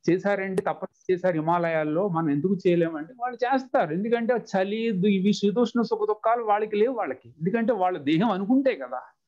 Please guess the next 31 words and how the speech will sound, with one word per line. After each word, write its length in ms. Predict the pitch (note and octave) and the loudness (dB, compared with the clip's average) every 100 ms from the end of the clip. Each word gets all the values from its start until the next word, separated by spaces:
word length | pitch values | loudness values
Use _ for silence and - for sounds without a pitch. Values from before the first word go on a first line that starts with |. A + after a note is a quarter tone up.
| _ _ - | _ _ -4
వాళ్ళు 200 | C#3+ F#3 | -2 -2
ఏంటంటే 240 | G3+ B3+ B3 | -2 -4 -2
పరమానందంతో 880 | D#3 E3+ G#3 A#3 A#3 A3+ A3+ B3+ | -2 -2 -2 -2 -2 -2 0 2
ఐడెంటిఫై 540 | A3 A3 A#3 G#3+ G#3+ A#3 | 0 0 0 0 2 2
అయ్యారు 260 | - A4+ | 2 0
కాబట్టి, 400 | - - G#4+ D4 | 0 2 2 2
లోపల 400 | F3 D#3 - A3 | 2 2 0 -4
ఉన్న 140 | A#3 F#3+ | -4 -4
దేహితో 520 | C3 D#3+ F#3 G#3 A#3 | 2 2 2 0 0
ఐడెంటిఫై 580 | A3 A3+ A3+ G3+ G#3+ G#3 | 0 -2 -2 -2 -2 0
అయ్యారు 220 | G3+ F#3+ | -2 -2
కాబట్టి 640 | E3+ D#3 C#3 B3+ D#4 - _ - | -4 -4 0 2 2 -2 _ -2
దేహం 360 | E3 G#3+ C4+ C4 | -2 2 2 2
వాళ్ళకి 300 | B3+ A3 A#3+ | 0 -4 -2
ఏమి 140 | C#4 | -2
సంబంధం 500 | C#4 B3+ C4 C#4+ D4 | 0 -2 0 2 4
ఉండదు. 380 | C4 A#3+ C3 C3+ _ _ _ - - | 4 2 -2 -10 _ _ _ -16 -6
అంచేత 320 | D#3 G#3+ D4 | -2 0 0
ఏంటంటే 340 | C4+ B3+ C4+ C4+ | 0 0 2 2
ఇప్పుడు 160 | G3+ | 2
ఏమయ్యాలి, 760 | G#3+ B3 C4+ B3+ B3 B3 B3 C4 | 0 0 0 0 -2 -4 -2 -2
మనం 320 | G#3 F#3+ A#3+ | -2 -2 -2
కూడా 180 | B4 B4+ | -2 0
వెళ్ళి 180 | A4 G#4+ | -2 -2
అక్కడ 140 | - | -4
సాధన 380 | G#3+ G3 G3+ A#3 | -2 -2 -2 -4
చేయాలంటే 460 | G#3+ A3 A3+ A3+ A#3 | 0 2 0 0 -2
అవసరం 460 | F#3+ G3+ A3+ G#3+ | 0 -2 0 2
లేదు, 120 | F3+ | 0
సాధన 320 | D3+ F3 G3+ G#3 | 0 -2 -2 -2
చేయక్కర్లేదు. 720 | F#3+ F3+ F3+ D3 B2 A2 A2 | 0 0 0 -4 -4 -6 -14